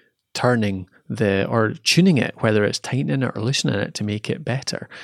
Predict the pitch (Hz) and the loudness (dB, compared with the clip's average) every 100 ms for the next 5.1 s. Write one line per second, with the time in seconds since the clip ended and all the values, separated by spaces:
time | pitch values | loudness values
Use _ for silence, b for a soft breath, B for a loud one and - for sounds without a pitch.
0 | B B - - - 175 175 147 135 - | B B -4 0 2 4 4 2 0 0
1 | - - - - 107 120 120 - 104 95 | 0 0 -2 0 0 -2 -6 -4 -6 -4
2 | 110 110 101 107 135 - 127 - 113 110 | -4 -4 -4 -4 -6 -6 -6 -6 -8 -6
3 | 123 117 - 113 110 98 98 95 107 - | -6 -6 -8 -6 -4 -4 -4 -6 -6 -4
4 | 110 - 123 113 110 - 120 - - 110 | -4 -6 -6 -6 -6 -6 -4 -2 -2 -4